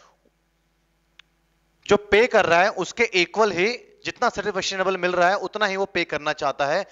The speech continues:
जिससे कि उसका इक्विलिब्रियम स्टेज, स्टेज पे आ जाए, कंज्यूमर को मैक्सिमम सेटिस्फैक्शन लेवल मिले।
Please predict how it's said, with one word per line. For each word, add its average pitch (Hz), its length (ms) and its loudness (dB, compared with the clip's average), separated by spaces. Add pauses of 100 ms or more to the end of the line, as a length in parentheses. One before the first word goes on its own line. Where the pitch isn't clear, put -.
(160)
जिससे 156 240 -8
कि 175 120 -6
उसका - 320 -4 (1800)
इक्विलिब्रियम 175 680 -2
स्टेज, - 340 -8 (160)
स्टेज - 280 -4
पे 165 120 0
आ 143 80 4
जाए, 175 360 -2 (460)
कंज्यूमर 151 500 -2 (240)
को 175 80 -2
मैक्सिमम 151 500 -4
सेटिस्फैक्शन - 600 -8
लेवल 151 200 -2
मिले। 104 220 -8